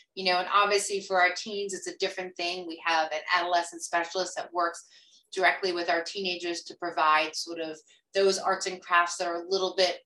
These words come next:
complicated and older for them, and they feel not like little kids, and, and different things like that, where we're really receptive to sort of listening to our patients and families and see,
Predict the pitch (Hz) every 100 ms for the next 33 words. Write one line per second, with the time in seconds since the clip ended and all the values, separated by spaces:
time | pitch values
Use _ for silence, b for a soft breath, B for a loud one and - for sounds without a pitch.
0 | _ _ - - 196 180 170 175 156 156
1 | 165 - 220 214 190 175 - 156 147 135
2 | 147 156 175 185 185 190 165 151 - b
3 | b _ 190 170 165 170 165 180 175 170
4 | - 170 143 139 156 151 160 180 196 202
5 | 208 - 190 180 180 170 180 175 170 170
6 | 170 170 165 190 185 185 175 170 b b
7 | - 185 - 175 - 175 165 170 - 170
8 | 165 185 180 - 175 165 - 156 - 170
9 | 170 165 160 156 160 156 151 160 160 -
10 | 175 165